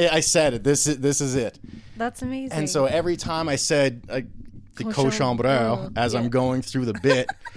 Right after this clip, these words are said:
Speaker 1: they just started giggling.
Speaker 2: I love it.
Speaker 1: And I was like, "I have no idea what I'm saying right now."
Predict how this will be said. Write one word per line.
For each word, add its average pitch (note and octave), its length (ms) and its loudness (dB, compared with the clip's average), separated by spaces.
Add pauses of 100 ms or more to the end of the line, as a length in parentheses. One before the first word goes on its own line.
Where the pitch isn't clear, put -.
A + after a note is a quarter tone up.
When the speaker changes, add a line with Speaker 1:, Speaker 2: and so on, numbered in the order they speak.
(220)
Speaker 1:
they D3+ 180 4
just D#3 220 4
started D3 320 2
giggling. C3 540 -2 (380)
Speaker 2:
I A#3 60 -16
love C4 280 -16
it. A3+ 240 -18 (240)
Speaker 1:
And C3+ 120 -2
I A#2+ 40 -8
was A2+ 120 -8
like, - 140 -12
"I - 60 -10
have A#2+ 220 -10
no A2+ 180 -6
idea A2+ 240 -10
what G#2 100 -10
I'm G#2 80 -16
saying - 300 -10
right - 160 -14
now." - 220 -18